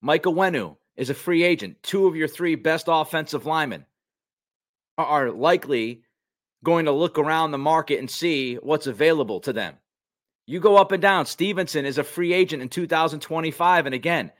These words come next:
i-, it's not usually the case that teams hold on to running backs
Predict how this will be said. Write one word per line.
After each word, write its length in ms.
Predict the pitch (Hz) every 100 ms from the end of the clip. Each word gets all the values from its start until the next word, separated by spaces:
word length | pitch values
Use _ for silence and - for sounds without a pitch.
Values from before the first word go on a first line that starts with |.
| _ _ _ _ _ _ 151
i-, 20 |
it's 240 | 147 143
not 260 | 165 180 156
usually 400 | 180 185 143 165
the 100 | 147
case 320 | - 175 160
that 200 | 156 147
teams 260 | - 175 151
hold 200 | 156 156
on 180 | 160
to 100 | 156
running 320 | 135 156 160 127
backs 400 | 120 110 -